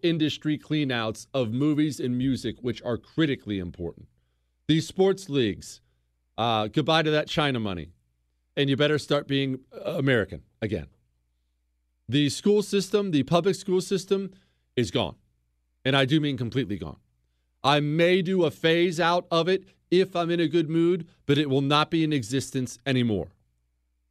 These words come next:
We will move on to a completely privatized school system. I'm fine if that's not homeschooling. Not everyone can do that. The privatized system, by the way, if you're worried about the costs,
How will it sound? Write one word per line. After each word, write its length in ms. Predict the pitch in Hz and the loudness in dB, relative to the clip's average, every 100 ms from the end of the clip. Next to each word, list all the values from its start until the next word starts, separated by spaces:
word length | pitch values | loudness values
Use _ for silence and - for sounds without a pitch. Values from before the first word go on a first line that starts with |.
| _ | _
We 200 | 107 143 | 0 2
will 200 | 143 143 | 4 2
move 300 | 131 147 156 | 2 2 2
on 300 | 143 143 147 139 | 2 0 0 -2
to 220 | 143 127 | 0 0
a 80 | 120 | 0
completely 540 | 120 98 151 151 147 | -2 -2 -2 0 -2
privatized 760 | - 143 147 156 160 147 151 143 | 0 2 2 0 0 0 0 -2
school 340 | - 147 156 | -6 -4 -2
system. 420 | 143 165 - 202 139 | -2 -4 -2 -4 -2
I'm 140 | 120 | -6
fine 400 | - 139 135 139 | -2 -2 0 0
if 80 | - | -2
that's 240 | 139 - | -4 -4
not 220 | 156 156 | -4 -2
homeschooling. 540 | 147 135 139 - 139 175 | 0 0 -2 -4 -4 -2
Not 200 | 165 131 | 0 0
everyone 320 | 131 135 151 | 0 -2 -2
can 160 | 170 160 | -4 -2
do 180 | 147 135 | 0 0
that. 260 | 135 196 _ _ _ _ _ _ | -2 -6 _ _ _ _ _ _
The 120 | 160 147 | -2 -2
privatized 680 | - 160 175 180 160 156 | 2 4 4 0 0 0
system, 400 | 147 180 170 165 | -2 -4 -2 -2
by 120 | 147 139 | 0 0
the 60 | |
way, 120 | 143 | 0
if 100 | 147 | 0
you're 100 | 139 | -2
worried 240 | 113 143 147 | 0 0 0
about 220 | 147 - | -2 -4
the 60 | 131 | -8
costs, 600 | 151 147 165 160 - | 0 0 0 -4 -16